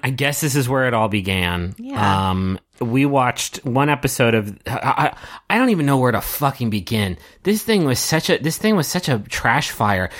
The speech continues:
Speaker 1: And I don't, I, I, I think that when you talk about something like this, you're supposed to have, like, an air of reverence to it. Like, "Oh, it's the, it's the, you know, the Dead Sea Scrolls that, like, informed just, like, everything that came after it."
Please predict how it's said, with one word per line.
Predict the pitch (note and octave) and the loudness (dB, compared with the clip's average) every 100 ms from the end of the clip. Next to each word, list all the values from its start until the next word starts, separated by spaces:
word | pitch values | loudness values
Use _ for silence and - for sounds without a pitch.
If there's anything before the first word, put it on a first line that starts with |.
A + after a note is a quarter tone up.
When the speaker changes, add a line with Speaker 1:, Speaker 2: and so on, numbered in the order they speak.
| - | -6
Speaker 1:
And | C#3+ | 0
I | D3+ | 0
don't, | F3 A3+ D#3 | 2 2 2
I, | E3 | 2
I, | - E3+ - | 2 0 0
I | E3+ | -2
think | - A#3 C#4 | 0 0 2
that | D#3+ D3 A2+ | 0 -2 -10
when | A3+ E3 D3+ | -6 0 2
you | C#3+ | 2
talk | B2 C#3+ | 2 0
about | F3+ G3 | 0 0
something | G#3 G#3+ | 2 2
like | G#3 | 2
this, | G#3+ A3 | 0 0
you're | D3+ | 0
supposed | - D#3 - | 0 -2 -2
to | |
have, | D3+ C#3+ | 0 0
like, | C3+ C3 | 2 0
an | A#2+ | 0
air | A#2+ C3+ B2 | 2 2 2
of | A2+ | 2
reverence | G2+ A2+ C#3 D#3+ F#3+ - - | 2 2 2 2 0 -2 -2
to | F3+ F#3+ | 0 2
it. | F3+ | 2
Like, | G#2+ G2 - | 0 -2 -2
"Oh, | C#3 D3 A#2 | 0 2 2
it's | - - | 0 -2
the, | A2+ A2 A2 - - - - - _ | 0 2 0 -4 -20 -20 -20 -20 _
it's | B2 B2+ - | -2 -2 -2
the, | B2 A#2+ A2+ A2 G#2 - | 0 2 2 2 0 -4
you | B2 A#2 | -2 2
know, | A2 G#2 G#2+ | 2 2 2
the | A2 | 0
Dead | A#2+ B2 A#2 | 2 0 0
Sea | - D3 | -2 -2
Scrolls | C#3+ - B2+ A2+ G#2 F#2+ G#2+ - | -2 0 2 4 4 2 0 0
that, | A2+ A2+ | 0 0
like, | A2+ | 0
informed | A#2 A#2 - B2+ B2+ A#2 G#2+ - | 2 0 0 2 2 2 0 -2
just, | - A2+ | -4 0
like, | A2+ G#2 | 0 0
everything | - C#3 D3 B2+ A#2+ G#2+ | 0 0 0 0 2 0
that | - | -2
came | - A#2 A2 | 0 0 2
after | C#3 E3 A#2+ G2 | 2 0 0 2
it." | F2+ F2+ | 0 -4